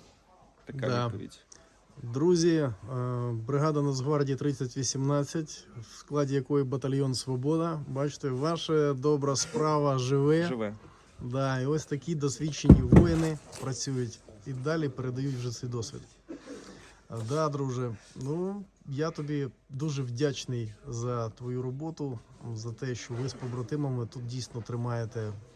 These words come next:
Speaker 2: позиції, як треба.
Speaker 1: Стара-,
Speaker 2: Робите
Speaker 1: так,
Speaker 2: все
Speaker 1: стараємось.
Speaker 2: можливе для захисту Бахмута.
Speaker 1: Стараємось, стараємось.
Speaker 2: Дякую, друже. Слава Україні!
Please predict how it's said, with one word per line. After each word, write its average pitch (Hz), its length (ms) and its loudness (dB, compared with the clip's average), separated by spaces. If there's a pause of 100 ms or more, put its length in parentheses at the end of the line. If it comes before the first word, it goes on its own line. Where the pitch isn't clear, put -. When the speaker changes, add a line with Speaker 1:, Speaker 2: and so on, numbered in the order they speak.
(100)
Speaker 2:
позиції, 131 520 -6
як 113 120 -6
треба. 131 400 -4 (420)
Speaker 1:
Стара-, 147 160 -2
Speaker 2:
Робите 123 160 -4
Speaker 1:
так, 127 100 -8
Speaker 2:
все - 80 -8
Speaker 1:
стараємось. 151 340 2
Speaker 2:
можливе 135 460 0
для 120 540 -4
захисту 120 640 -6 (180)
Бахмута. 117 580 -6
Speaker 1:
Стараємось, 113 480 -4
стараємось. 107 520 -12 (640)
Speaker 2:
Дякую, 123 300 -6
друже. 120 320 -6 (680)
Слава 143 280 -4
Україні! 117 400 -4